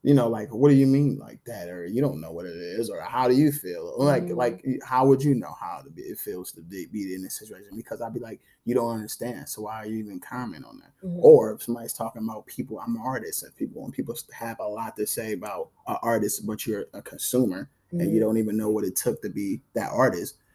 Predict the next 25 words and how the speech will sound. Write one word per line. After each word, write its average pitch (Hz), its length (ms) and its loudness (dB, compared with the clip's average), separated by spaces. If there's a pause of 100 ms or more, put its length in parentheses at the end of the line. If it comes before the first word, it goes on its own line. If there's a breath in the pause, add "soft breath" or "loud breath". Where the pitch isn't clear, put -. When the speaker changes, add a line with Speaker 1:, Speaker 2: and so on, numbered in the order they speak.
(420)
Speaker 1:
why 113 260 0
you 127 120 6
have, 120 280 0
I 117 40 -2
mean, 120 160 4
you 185 100 4
can - 160 -4
say 110 200 2
whatever 110 200 -2
you 104 80 -2
want 139 160 2
to, 131 100 -4
but 98 140 -4
why 117 200 -2
you 127 100 0
have 113 240 -8
so 127 420 4
much 107 380 -4
in 110 260 -2
depth - 300 4
to - 80 -18
say 98 200 -8
about 90 240 -10
somebody 80 360 -10
that 71 220 -10